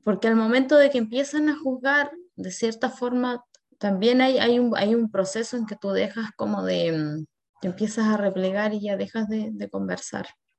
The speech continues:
Em, pero es eso, o sea, si us-, si us-, a ver, voy a hablar las dos partes.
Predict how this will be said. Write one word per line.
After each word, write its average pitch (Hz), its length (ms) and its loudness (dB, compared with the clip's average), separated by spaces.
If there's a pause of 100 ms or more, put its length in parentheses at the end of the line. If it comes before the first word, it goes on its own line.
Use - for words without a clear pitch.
(360)
Em, 160 1040 -2 (540)
pero 190 160 2
es 202 100 2
eso, 233 240 2
o 180 40 0
sea, 202 160 -2
si 202 160 -4
us-, 190 120 -6 (180)
si - 240 -8
us-, 190 160 -6 (100)
a 180 100 4
ver, 170 160 2 (180)
voy 233 360 4
a 247 40 8
hablar 247 220 6
las 277 200 2
dos 294 200 6
partes. 180 320 0